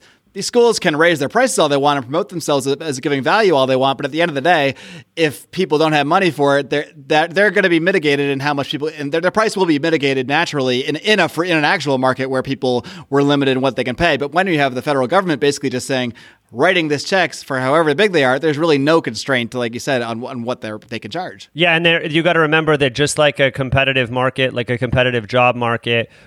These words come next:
Speaker 2: or a competitive dating market, the schools are in a competitive market for the students. And if they don't have the best campuses and the latest cutting edge theater and all of that shit,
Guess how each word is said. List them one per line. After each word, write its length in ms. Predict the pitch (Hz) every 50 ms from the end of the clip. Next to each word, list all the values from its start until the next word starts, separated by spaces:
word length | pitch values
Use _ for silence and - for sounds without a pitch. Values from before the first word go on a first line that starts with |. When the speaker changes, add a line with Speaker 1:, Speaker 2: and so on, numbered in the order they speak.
| _ _
Speaker 2:
or 80 | 123 123
a 40 | 117
competitive 500 | - 131 120 131 127 123 120 120 104 101
dating 360 | 110 131 135 139 135 123 120
market, 480 | 117 113 113 110 - - 117 113 110 - - - _ _ _ -
the 120 | 139 139
schools 400 | - - - 175 185 190 156 156
are 60 | 147 135
in 40 | 139
a 40 | 131
competitive 460 | - 131 123 135 131 127 127 117 110
market 420 | 123 123 123 120 - 123 120 113
for 140 | - 123 123
the 100 | 113 110
students. 540 | - - 135 127 110 107 95 98 - - - _ -
And 260 | 123 127 127 127 123
if 200 | 123 135 127 104
they 180 | 110 135 143 151
don't 280 | 143 147 143 139 127 127
have 240 | 127 123 120 110
the 80 | 104 120
best 260 | 101 120 117 - -
campuses 580 | - 127 120 117 113 120 110 - 120 117 113 104
and 140 | 123 120 113
the 60 | 113
latest 360 | 107 120 120 117 117 113 -
cutting 280 | - 127 120 117 113 113
edge 220 | 113 113 101 -
theater 480 | - - 127 123 120 113 117 113 113 113
and 180 | 110 107 110 -
all 300 | - 127 123 127 123 120
of 80 | 98
that 240 | 117 113 113 113 -
shit, 340 | - - 113 107 104 101